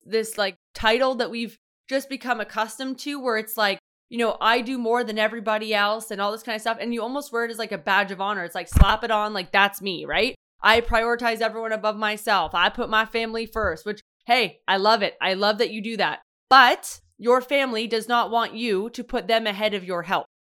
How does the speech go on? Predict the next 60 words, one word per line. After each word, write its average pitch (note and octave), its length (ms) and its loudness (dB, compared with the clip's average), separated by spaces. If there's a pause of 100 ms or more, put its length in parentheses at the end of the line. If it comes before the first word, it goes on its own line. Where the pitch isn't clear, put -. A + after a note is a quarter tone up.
That's G#3+ 240 -2
not A#3+ 220 4
a G#3 100 2
thing. F#3 260 -4
Like, G3 180 2 (140)
they C4+ 120 2
don't C#4+ 200 2
want C4 200 -2
you A#3+ 100 -6
to A#3+ 100 -4
get A3 280 -4
sick A3+ 420 -2 (100)
and G#3 160 -2
end G#3 140 -4
up G#3 120 -4
with G#3 120 -6
some G#3 180 -8
kind G3+ 180 -4
of F#3 140 -8
illness G3 460 0
because G3+ 360 -8
you G#3+ 140 -8
never G#3 240 -2
had F#3 220 -4
time F#3 260 -6
to E3+ 160 -18
eat G#3+ 240 -10
or F#3+ 120 -2
go F#3 140 -6
take F3 260 -12
care A3 180 -4
of F3 80 -6
yourself, D3+ 500 -10 (220)
right? B3 300 4
There's, C4 200 -4
like, A#3 240 2 (300)
that's B3 280 2
not C#4 280 0
love. G3 320 2
Like, F#3+ 120 -2
that's A3 200 0
not - 260 -4
family A3 360 0
<laughs> G3 120 0
love, F3+ 240 2
right? G3+ 280 2
Unless, A#3+ 280 -2
like, A#3 160 -2
they G3 140 -2
do A3 180 -8
want G#3 200 -2
you F#3 60 -8
to F3 80 -10
do E3+ 140 -8
that, E3+ 180 -4
then F3 80 -14
that's F3+ 200 -6
pretty F3+ 180 -12
messed D3+ 240 -12
up, E3 160 -4